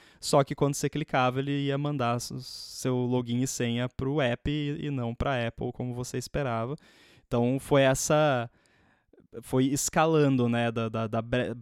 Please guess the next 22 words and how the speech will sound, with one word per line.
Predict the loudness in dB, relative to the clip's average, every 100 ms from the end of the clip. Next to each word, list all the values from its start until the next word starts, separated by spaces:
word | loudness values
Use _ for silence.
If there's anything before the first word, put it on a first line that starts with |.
| -10
simples | -4 -2 0 0 2
brecha | 4 6 6 4 2 0
pra | 2 2 4 4 4 0 -4
depois, | -10 -6 -4 0 0 0 -2
de |
fato, | -4 -2 -2 -2 -8 _ _ _ _ -10
conseguir | -6 -4 -4 -2 -2 -2 -6 _ -6
uma | -2 0
prova | 4 4 4
de | 0
conceito | -2 -4 -2 -2 -2 -6
de | 0
como | 0 0
isso | -2
poderia | -4 -2 0 0
ser | 0
usado | -2 0 0 -2 -4
pro | 0 0
mal, | 2 2 2 -2 -4
<laughs> |
basicamente, | -2 2 2 2 0 0 0 -2 -4 -2
né? | 0 -2